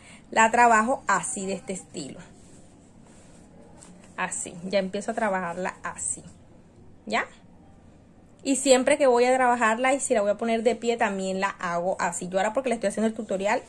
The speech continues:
eh, me queda así. Pero ustedes cuando estén trabajando, la, la ponen paradita, van tejiendo, pero la ponen así, no redonda, sino así. ¿Listo?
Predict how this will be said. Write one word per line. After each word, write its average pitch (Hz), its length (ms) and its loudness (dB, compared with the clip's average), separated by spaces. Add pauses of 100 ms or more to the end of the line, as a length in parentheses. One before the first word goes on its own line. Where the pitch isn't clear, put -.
(160)
eh, 190 200 -6 (360)
me 190 140 -8
queda 160 240 -8
así. - 180 -10 (640)
Pero 262 380 10 (480)
ustedes 220 580 0
cuando 226 220 0
estén 190 180 -2
trabajando, 233 580 0 (140)
la, 196 240 0 (440)
la 180 180 0
ponen 190 360 -4 (200)
paradita, 226 600 0 (800)
van 190 320 0
tejiendo, 247 720 4 (580)
pero 262 180 6
la 233 160 4
ponen 202 400 -2
así, 185 380 -4
no 202 240 0
redonda, 226 520 2
sino 185 340 -4 (100)
así. - 380 -10 (1400)
¿Listo? 254 380 -6